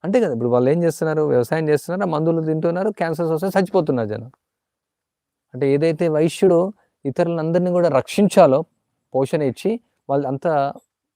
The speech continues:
రక్షణ లేకుండా అయిపోతున్నారు. ఇంకా రాజుల విషయంలో చెప్తే చెప్పాల్సిన అవసరం లేదు. ప్రభుపాల వారు ఆయన యొక్క పుస్తకాలు ఎన్నోసార్లు రాస్తారు.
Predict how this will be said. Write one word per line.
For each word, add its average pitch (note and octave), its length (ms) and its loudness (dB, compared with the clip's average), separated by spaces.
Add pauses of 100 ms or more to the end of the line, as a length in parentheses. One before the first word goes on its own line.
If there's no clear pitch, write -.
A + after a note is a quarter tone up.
(920)
రక్షణ D3 240 -2 (120)
లేకుండా E3 280 2
అయిపోతున్నారు. G#2 400 -12 (920)
ఇంకా C#3 180 -2
రాజుల D#3 220 4 (100)
విషయంలో F3 280 -2
చెప్తే E3+ 240 -6
చెప్పాల్సిన D3+ 400 -4
అవసరం C3 200 -8
లేదు. C3 160 -6
ప్రభుపాల C3+ 360 0
వారు C3 180 -2
ఆయన B2 160 -6
యొక్క - 120 -14 (120)
పుస్తకాలు C3 480 -4
ఎన్నోసార్లు C3 400 -2
రాస్తారు. G#2+ 320 -10